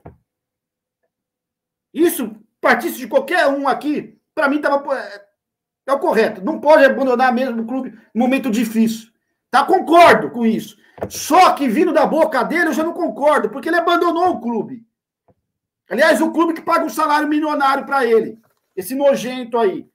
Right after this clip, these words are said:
tá? Então, quem é ele pra falar isso daqui pra algum tipo de torcedor são paulino? E eu continuo com a minha opinião, meu amigo. Chegou, rescisão, desaparece com esse cara daqui. Aí tem torcedor que fala nos comentários pra mim, "Ah, Jova,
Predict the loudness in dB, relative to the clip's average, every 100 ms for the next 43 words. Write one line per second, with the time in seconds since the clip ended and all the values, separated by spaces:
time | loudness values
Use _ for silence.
0 | _ _ _ -2 0 0 -2 _ _ _
1 | _ _ _ 2 2 4 4 4 6 6
2 | 6 2 0 -2 0 0 0 -6 -4 -6
3 | -8 _ _ _ _ _ -6 -4 -2 -6
4 | -6 -8 -8 -2 -2 -2 -4 -4 -4 -2
5 | 0 0 -2 -6 -14 _ _ _ _ _
6 | _ _ _ -8 -8 _ _ _ _ _
7 | _ -2 4 6 6 6 4 4 4 2
8 | 4 4 4 4 4 2 2 0 -4 -8
9 | -4 -2 0 0 2 2 -2 -12 _ _
10 | 0 0 2 0 0 2 4 2 -4 _
11 | _ -6 -2 0 2 2 2 0 -4 -8
12 | -12 -6 -6 -4 -6 -6 -8 -8 -6 -10
13 | -10 -8 -8 -8 -8 -6 -6 -8 -12 -14
14 | -6 -6 0 0 2 2 4 4 4 -4